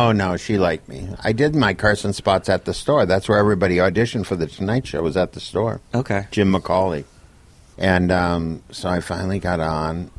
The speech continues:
Speaker 2: and it was my dream come true, and I, uh, it changed my whole life overnight. I got a holding deal from N B C. The next day, I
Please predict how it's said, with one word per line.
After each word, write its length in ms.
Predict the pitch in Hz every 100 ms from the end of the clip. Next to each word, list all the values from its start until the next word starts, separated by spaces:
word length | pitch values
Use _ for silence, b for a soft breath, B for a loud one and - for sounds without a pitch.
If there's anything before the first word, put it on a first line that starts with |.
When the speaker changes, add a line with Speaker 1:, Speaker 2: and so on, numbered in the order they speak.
| -
Speaker 2:
and 160 | 85 80
it 80 |
was 180 | 73 73
my 140 | 82 76
dream 260 | 80 82
come 220 | - 87
true, 440 | 87 76 78 95 -
and 500 | 85 78 76 73 69 - - - b b b b b b b -
I, 300 | 82 82 80
uh, 360 | 76 76 76 73
it 160 | 87 80
changed 300 | - 90 80
my 100 | 82
whole 260 | 76 87 85
life 300 | 82 78 78
overnight. 540 | 69 76 71 73 - - - - - _
I 120 | -
got 160 | 80 80
a 340 | 76 76 85 -
holding 440 | - 87 87 90 85
deal 240 | 85 85
from 240 | - 78 78
N 160 | 85
B 140 | 85 92
C. 360 | - 82 87 104 - b b b b b b
The 80 | 80
next 420 | 80 87 90 -
day, 320 | 92 87 90
I 360 | - 82 82 82